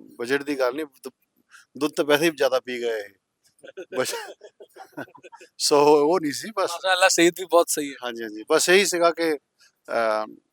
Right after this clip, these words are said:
Speaker 1: ਥੋੜ੍ਹਾ ਇਹਨਾਂ ਨੂੰ ਕਿਹਾ ਤੁਸੀਂ, ਅਮ, ਹੋਰ ਡਿਫਰੈਂਟ ਰੋਲ ਕਰੋ, ਇਹਨਾਂ ਨੇ ਕੀਤਾ ਬੜਾ ਅੱਛਾ।
Speaker 2: ਅੱਛਾ ਸਰ, ਜਿਵੇਂ ਹੁਣ ਜਿਹੜਾ ਮਾਹੌਲ ਜਿਹੜਾ ਚੱਲ ਰਿਹਾ, ਅਹ, ਬਹੁਤ ਸਾਰੇ ਨਵੇਂ-ਨਵੇਂ ਕਾਨਸੈਪਟਸ ਆ ਰਹੇ ਫਿਲਮਾਂ ਦੇ, ਹੈ ਨਾ, ਜਿਹਦੇ ਵਿੱਚ ਐਕਸ਼ਨ ਵੀ ਹੈ, ਜਿਹਦੇ ਵਿੱਚ ਕਾਮੇਡੀ ਤਾਂ ਚੱਲ ਹੀ ਰਹੀ ਹੈ ਪੰਜਾਬੀ ਫਿਲਮਾਂ ਦੇ ਵਿੱਚ,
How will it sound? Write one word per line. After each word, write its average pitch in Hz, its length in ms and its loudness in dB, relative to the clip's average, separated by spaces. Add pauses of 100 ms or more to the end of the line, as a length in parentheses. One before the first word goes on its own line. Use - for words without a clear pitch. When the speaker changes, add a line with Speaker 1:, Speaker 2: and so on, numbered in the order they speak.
(200)
Speaker 1:
ਥੋੜ੍ਹਾ 135 200 0
ਇਹਨਾਂ 135 140 -2
ਨੂੰ 135 120 -8
ਕਿਹਾ 135 180 -2
ਤੁਸੀਂ, 123 320 -10
ਅਮ, - 1040 -20 (460)
ਹੋਰ 131 200 4
ਡਿਫਰੈਂਟ 143 300 -2
ਰੋਲ 131 220 -2
ਕਰੋ, 117 200 -2
ਇਹਨਾਂ 135 160 -8
ਨੇ 131 80 -6
ਕੀਤਾ 113 320 -14
ਬੜਾ 110 200 -16
ਅੱਛਾ। - 240 -18 (180)
Speaker 2:
ਅੱਛਾ 240 140 -8
ਸਰ, 240 120 -6
ਜਿਵੇਂ 190 480 -4 (280)
ਹੁਣ 185 320 -6
ਜਿਹੜਾ 165 300 -4
ਮਾਹੌਲ 143 380 -10
ਜਿਹੜਾ 143 240 -12
ਚੱਲ 127 240 -16
ਰਿਹਾ, 123 80 -18 (640)
ਅਹ, 143 360 -6 (680)
ਬਹੁਤ 139 300 -10
ਸਾਰੇ 165 300 -8
ਨਵੇਂ-ਨਵੇਂ 147 640 -6
ਕਾਨਸੈਪਟਸ - 440 -10
ਆ 135 100 -6
ਰਹੇ 131 120 -10
ਫਿਲਮਾਂ 127 340 -14
ਦੇ, 131 100 -14
ਹੈ 127 60 -14
ਨਾ, 151 260 -8
ਜਿਹਦੇ 139 160 -6
ਵਿੱਚ 143 380 -4 (300)
ਐਕਸ਼ਨ 160 400 -6
ਵੀ 143 240 -10
ਹੈ, 139 40 -4
ਜਿਹਦੇ 139 260 -10
ਵਿੱਚ - 180 -8
ਕਾਮੇਡੀ 170 340 0
ਤਾਂ 165 140 -6
ਚੱਲ 160 200 -2
ਹੀ 160 80 -2
ਰਹੀ 147 160 -6
ਹੈ 151 40 -4
ਪੰਜਾਬੀ 135 360 -12
ਫਿਲਮਾਂ 135 280 -8
ਦੇ 131 80 -12
ਵਿੱਚ, 127 240 -10